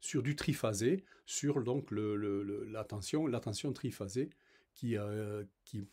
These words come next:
donc des mesures de puissance, des mesures de déphasage, tout ce, tout ce type de mesures grâce, grâce à un, à un T P, à dé-, un T P dédié. Nous allons former nos étudiants aussi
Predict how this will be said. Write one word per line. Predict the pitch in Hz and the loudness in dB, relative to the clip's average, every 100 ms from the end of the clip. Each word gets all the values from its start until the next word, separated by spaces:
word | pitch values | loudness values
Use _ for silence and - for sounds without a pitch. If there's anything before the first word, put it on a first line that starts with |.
| - | -6
donc | 104 | -2
des | 110 | 0
mesures | 107 110 | 0 0
de | 107 | 0
puissance, | - 101 110 127 127 | -2 -4 0 0 2
des | 104 | 0
mesures | 104 110 | 0 -2
de | 104 | -2
déphasage, | 98 98 104 101 120 147 - - _ | -2 -2 -2 0 -2 -2 -6 -20 _
tout | - | -8
ce, | - | -6
tout | 104 - - | -6 -6 -2
ce | - | -2
type | - - | -2 -4
de | 113 | -2
mesures | 104 98 101 135 185 - - - - | -2 -2 -2 -2 -4 -12 -20 -18 -6
grâce, | 107 135 147 - | 2 2 4 2
grâce | 110 98 120 139 - | 0 0 0 0 0
à | 110 | 0
un, | 104 98 98 - | 2 0 -2 -2
à | 123 | -2
un | 107 | -2
T | 98 95 | -2 -2
P, | 139 | 0
à | 110 | 0
dé-, | 98 120 117 | 0 -6 -4
un | 104 | -4
T | 98 | -4
P | 95 135 | -2 -2
dédié. | 110 98 95 - _ _ _ _ _ _ _ _ _ _ _ _ _ _ _ _ _ _ _ _ _ _ _ _ _ _ _ _ _ _ - - 123 | -4 -8 -12 -20 _ _ _ _ _ _ _ _ _ _ _ _ _ _ _ _ _ _ _ _ _ _ _ _ _ _ _ _ _ _ -20 -4 4
Nous | 127 | 8
allons | 185 190 | 12 10
former | - 156 214 | 8 4 8
nos | 175 | 6
étudiants | 131 123 131 147 180 | 6 2 2 4 6
aussi | 131 - | 4 0